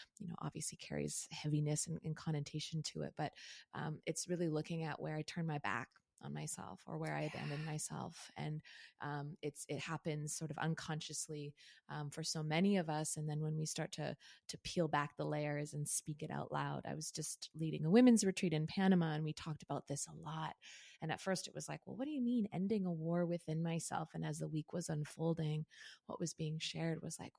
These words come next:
Speaker 1: "Wow, I can be my own worst enemy. I am being violent with my thoughts or
Speaker 2: Mm-hmm.
Speaker 1: violent with my lack of rest or my lack of care."
Speaker 2: Mm-hmm.
Speaker 1: Um, and so when we sit in circle and we witness each other and we reveal, um,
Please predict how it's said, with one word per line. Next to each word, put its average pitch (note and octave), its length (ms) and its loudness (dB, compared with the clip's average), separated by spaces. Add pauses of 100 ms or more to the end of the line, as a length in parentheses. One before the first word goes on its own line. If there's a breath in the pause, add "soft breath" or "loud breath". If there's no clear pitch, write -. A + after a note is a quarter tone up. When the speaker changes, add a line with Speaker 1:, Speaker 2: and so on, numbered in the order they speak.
Speaker 1:
"Wow, E3 580 -6 (420 loud breath)
I F#3 120 2
can F#3 320 0
be F#3 100 2
my D#3+ 200 2
own D#3 200 0
worst D#3+ 300 -4
enemy. D#3 400 -2
I E3+ 60 0
am E3+ 220 4
being F3+ 220 4
violent D#3+ 440 -2
with G3 200 -6
my F#3+ 220 -6
thoughts E3+ 400 -2
or E3 240 -4
Speaker 2:
Mm-hmm. - 340 -16
Speaker 1:
violent D3+ 400 0
with D#3+ 160 -2
my D#3+ 140 2
lack D3+ 300 4
of E3 140 -2
rest C#3+ 340 0
or D#3+ 60 -2
my D3+ 160 0
lack D3 320 -2
of D3+ 160 -8
care." D#3 500 -2 (300 loud breath)
Speaker 2:
Mm-hmm. E3+ 200 -2
Speaker 1:
Um, D#3 540 0
and D#3+ 160 -4
so E3 140 -2
when D#3+ 180 -2
we D#3+ 120 -4
sit - 380 -2
in D#3+ 180 -10
circle D#3+ 760 -4 (320 soft breath)
and - 100 -10
we E3 140 -4
witness F3 480 0
each D#3+ 240 -6
other D#3+ 340 -2
and E3 180 -4
we E3+ 120 2
reveal, E3+ 720 -2 (540 loud breath)
um, E3+ 420 -8